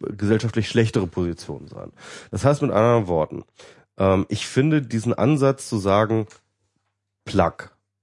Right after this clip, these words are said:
ein bisschen problematisch, weil darum geht es gar nicht. Es geht nicht darum, dass, ähm, plagiiert wird. Es ist sogar im engeren Sinne für die Transparenz zuträglich und das zeigt eigentlich Lobbyplug auch, auch deutlich, wenn,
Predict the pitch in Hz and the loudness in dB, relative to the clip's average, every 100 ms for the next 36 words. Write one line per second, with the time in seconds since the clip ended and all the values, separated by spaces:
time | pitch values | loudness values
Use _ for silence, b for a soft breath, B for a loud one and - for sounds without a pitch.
0 | _ _ _ _ _ _ _ 110 120 131 | _ _ _ _ _ _ _ -2 0 0
1 | 120 - - 123 104 104 101 87 82 85 | -2 -4 -4 -4 -2 0 2 2 0 -2
2 | - 92 110 120 131 - 139 - 76 76 | -2 2 2 2 2 2 0 -2 -4 -4
3 | - - 160 123 107 92 101 101 92 - | -10 -2 0 0 0 2 2 2 2 -2
4 | b b b b _ 95 92 90 90 b | b b b b _ 0 2 2 -2 b
5 | b _ - 90 98 101 117 107 - 76 | b _ -2 -2 0 2 2 2 -6 -12
6 | - - b b b b - 92 123 - | -12 -20 b b b b -8 -2 -2 0
7 | 117 123 120 101 101 - - - 147 147 | 2 4 4 2 0 -2 -6 2 4 4
8 | 131 123 123 127 127 - - 104 101 113 | 2 2 2 4 2 0 -2 -2 0 0
9 | 107 - 98 98 117 - - - 190 - | -2 -2 0 2 2 -2 -8 -4 -2 0
10 | 110 113 117 107 104 95 - 120 87 98 | 0 2 -2 -2 -2 -2 0 0 0 -2
11 | 95 104 98 98 101 87 - - 90 85 | -2 0 0 0 -2 -4 -10 -8 -6 -6
12 | - - - 95 - 87 85 104 120 B | -10 -8 -4 -4 0 0 0 -4 -6 B
13 | B B - 90 107 127 143 | B B -6 0 2 2 0